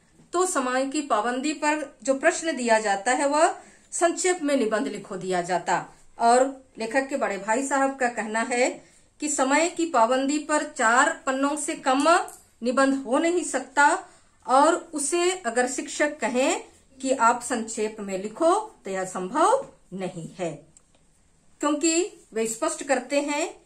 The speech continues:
कि हर एक विद्यार्थी को और हर एक मनुष्य को समय की पाबंदी का महत्व जानना अत्यंत आवश्यक है, क्योंकि इससे मनुष्य के जीवन में संयम आ जाता है, अर्थात वह समय अनुसार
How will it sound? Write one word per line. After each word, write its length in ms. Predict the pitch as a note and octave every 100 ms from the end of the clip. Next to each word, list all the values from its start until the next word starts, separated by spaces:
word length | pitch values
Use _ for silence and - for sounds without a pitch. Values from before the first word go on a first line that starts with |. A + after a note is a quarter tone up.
| _ _ _ _ _ _ -
कि 60 |
हर 180 | C#4 D4+
एक 200 | F#4+ F#4+
विद्यार्थी 580 | A3+ G3 G#3+ G3 - C4+
को 440 | C4+ D4+ G4 - _ _ _ -
और 540 | A#3+ C4 C#4 F3+ - _ _ _ -
हर 100 | F4+
एक 200 | A4+ -
मनुष्य 440 | A3+ G3 F3+ F#3+
को 320 | F3 F3 D3+ - _ _ -
समय 400 | - D#4 E4 E4+
की 180 | E4 D4+
पाबंदी 560 | A#3 G#3+ A3+ A#3+ B3+
का 160 | B3 A3
महत्व 600 | F#3+ A3 - A3 A3 G#3+ -
जानना 680 | F#3 G3 E3+ F3 F3 E3+ - -
अत्यंत 420 | - A3+ F#3 E3+
आवश्यक 480 | F#3 E3 - F3 D#3+
है, 300 | F#3 E3 - - _
क्योंकि 600 | - C#4 C#4 D4+ E4 G#4 - _ -
इससे 600 | - - D4+ D4+ D#4 - _ _ _ A#3+
मनुष्य 380 | D#4 F#4+ - F#4
के 140 | E4
जीवन 360 | C4+ B3+ C4 C4
में 200 | C4 B3+
संयम 500 | - D#4+ D#4+ C#4 F#3
आ 100 | E3
जाता 340 | E3+ D#3+ F3
है, 200 | E3+ - _ -
अर्थात 360 | - D#4 D#4+
वह 120 | D#4+ D#4+
समय 380 | - C4+ E4
अनुसार 640 | D#4 G#3 - - E3 D#3